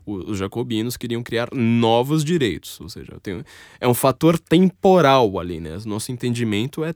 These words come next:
temporal, tipo, o novo vale mais do que o velho. Só que acontece problema. O, o, o grande problema pra mim, eu acho que é o grande problema que nem direita e, e muito menos a esquerda consegue perceber, é, essa dificuldade, é o seguinte.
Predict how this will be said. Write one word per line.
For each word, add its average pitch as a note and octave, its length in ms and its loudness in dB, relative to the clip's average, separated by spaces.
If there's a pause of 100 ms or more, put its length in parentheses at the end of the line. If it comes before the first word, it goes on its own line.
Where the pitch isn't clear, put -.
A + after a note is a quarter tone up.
temporal, C3 580 -4
tipo, - 280 -12
o - 20 -4
novo C3 800 -2
vale C3 260 -2
mais A2+ 300 0
do C3+ 100 -6
que - 100 -10
o D#3 120 -2
velho. G2+ 720 0 (880)
Só A#3+ 160 6
que C#4+ 40 4
acontece B3 460 4
problema. C3 360 4
O, E3+ 100 -6
o, G3+ 800 -14
o F#3+ 340 -10
grande C#4 440 4
problema C3+ 460 4
pra A#2+ 160 -2
mim, E3 160 2
eu B2 100 4
acho A#2 120 0
que - 80 -2
é - 20 0
o - 20 -2
grande F3+ 300 4
problema B2 560 2
que A2+ 380 -2
nem C#3 340 6
direita C#3+ 480 2
e, A#2+ 520 -14
e B2+ 40 -6
muito G#3 640 10
menos D3 320 4
a C3 40 4
esquerda A2+ 440 -2
consegue A2 340 -6
perceber, G2+ 720 -2
é, F#2 420 -2
essa G#2 240 -4
dificuldade, A2+ 540 -4
é A#2 40 -2
o - 20 0
seguinte. - 340 -6